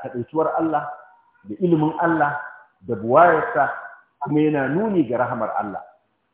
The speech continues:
wanda zai nuna, zai yake nuna masa cewa Allah ya kula da shi, ya yi masa abubuwa waɗanda suke zai zamanto mai godiya, wanda wannan godiyar ta kamata a ce ya sanya shi ya kaɗaita Allah,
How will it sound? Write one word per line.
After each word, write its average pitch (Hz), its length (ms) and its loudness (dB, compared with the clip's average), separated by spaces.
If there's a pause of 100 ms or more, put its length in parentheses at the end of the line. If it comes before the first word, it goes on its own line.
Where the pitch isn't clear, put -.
wanda 143 340 0
zai 143 220 2
nuna, 156 320 2 (220)
zai 147 180 2
yake 151 260 -2
nuna 165 300 0
masa 143 320 -4 (540)
cewa 143 280 2
Allah 143 260 0
ya 175 140 4
kula 156 260 2
da 131 120 0
shi, 113 260 -12 (420)
ya 143 320 4
yi 160 220 0
masa 160 320 -2
abubuwa 151 540 2
waɗanda 127 460 -2
suke 135 280 -4 (640)
zai 151 200 8
zamanto 135 420 0
mai 127 200 0
godiya, 113 500 4 (420)
wanda 113 240 -6
wannan 143 320 2
godiyar 139 440 2 (440)
ta 131 160 0
kamata 135 560 0
a 113 160 -8
ce 160 240 2 (400)
ya 127 240 2 (100)
sanya 123 460 -2
shi 123 220 -4 (340)
ya 127 100 -2
kaɗaita 127 480 -8
Allah, 127 300 0